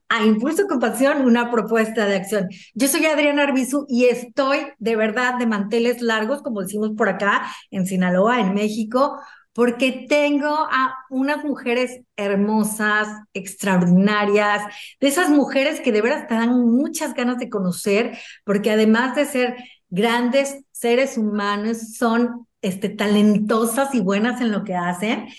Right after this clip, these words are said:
Y aquí tengo a unas hermosas escritoras que para mí es un honor, de verdad, tenerlas a todas aquí. Bienvenidas. Les agradezco, les agradezco muchísimo que nos hayan dado la oportunidad.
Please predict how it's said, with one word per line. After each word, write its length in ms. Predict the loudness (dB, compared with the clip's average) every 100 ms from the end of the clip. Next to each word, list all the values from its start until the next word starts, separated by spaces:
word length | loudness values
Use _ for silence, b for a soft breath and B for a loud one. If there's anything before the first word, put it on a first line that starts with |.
| B B
Y 80 | 0
aquí 160 | 0
tengo 280 | 0 0 2
a 400 | 2 2 0 2
unas 400 | 2 2 0 -4 -4
hermosas 640 | 0 2 2 0 0 -4
escritoras 920 | -4 -4 -4 -2 0 2 2 0 -2 -10 B _
que 60 | -4
para 220 | 0 2
mí 180 | 4 4
es 180 | 2 2
un 140 | 2
honor, 540 | 2 2 2 0 0 -2
de 100 | 0
verdad, 440 | 0 0 -2 -2
tenerlas 460 | -2 -2 -2 -4 -6
a 160 | -8
todas 340 | 0 2 2 0
aquí. 280 | -4 -4 -2
Bienvenidas. 1040 | 0 0 0 0 0 0 0 -2 -6 -14 B B -8
Les 200 | -6 -2
agradezco, 960 | 0 2 2 4 4 4 2 0 -2 -2
les 180 | 0 -2
agradezco 500 | -2 0 -2 -2 -4
muchísimo 500 | -4 -4 0 0 0
que 80 |
nos 140 | -2 -2
hayan 220 | -2 0
dado 260 | 2 4 4
la 100 | 2
oportunidad. 600 | -2 -6 -4 -2 -2